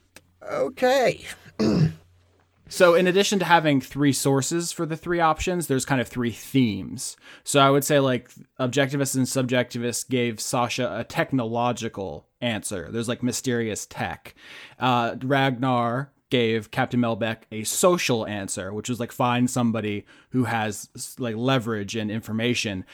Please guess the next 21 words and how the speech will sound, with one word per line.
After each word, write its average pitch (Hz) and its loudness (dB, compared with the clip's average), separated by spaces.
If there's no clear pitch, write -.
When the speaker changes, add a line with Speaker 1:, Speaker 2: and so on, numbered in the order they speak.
Speaker 2:
And 131 4
then 139 8
there's 123 2
<laughs> - -20
the, 170 6
what 131 0
Pearl 131 6
gave 110 -2
Dreg, 117 4
which 127 2
is 117 -2
a 120 0
kind 131 2
of 113 -4
magical 123 4
solution. 110 0
There's 110 0
just 127 0
something 123 2
so 117 0
ancient 123 0